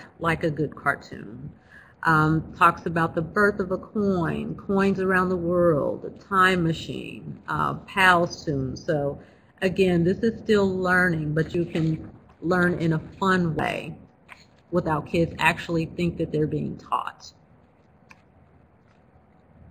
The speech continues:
Another site I want to talk about is Treasury Direct Kids. This site is from the Bureau of Fiscal Service, and it teaches about debt,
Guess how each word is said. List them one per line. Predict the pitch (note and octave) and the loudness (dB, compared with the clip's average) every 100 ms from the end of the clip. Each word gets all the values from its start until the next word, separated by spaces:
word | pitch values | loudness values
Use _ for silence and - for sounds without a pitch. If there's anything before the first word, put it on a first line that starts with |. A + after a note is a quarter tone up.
| - _ _ _ _ _ _ - | -20 _ _ _ _ _ _ -2
Another | G#3 C4+ F4 G#4 | 4 6 8 6
site | - F3+ E3 | 8 6 6
I | |
want | F3+ F3+ E3 | 4 2 0
to | - | 4
talk | F3+ F#3 | 6 6
about | E3 D#3 D3 C#3 | 2 0 -2 -2
is | C#3 D3 - | -2 -2 -6
Treasury | - G#3+ A3 A3+ A3+ G#3 | -2 4 4 4 2 2
Direct | F#3+ F3 F3 E3 D#3 - - | 2 2 4 2 0 -6 -14
Kids. | - E3 B2+ B2 - - _ _ - _ _ | -2 0 2 0 -6 -20 _ _ -20 _ _
This | E3 G3+ B3 - | 4 8 8 6
site | C#4 C4 A#3 | 4 6 4
is | A#3 | 2
from | A#3 G#3 | 2 4
the | F#3 | 2
Bureau | E3 F#3 F#3+ F#3 F#3 | 4 2 4 6 4
of | F3+ | 4
Fiscal | F#3+ G3 - B3+ | 0 -2 -2 -2
Service, | - D#3 D3 D#3+ D#3 | 2 2 4 0 0
and | E3+ E3 | 0 0
it | E3 | 0
teaches | - A3+ - A3 G3 | 0 0 2 0 0
about | F3 E3 C#3+ - - | -2 -2 -2 -4 -2
debt, | F3 F3+ G#3 - - | 2 4 2 -6 -18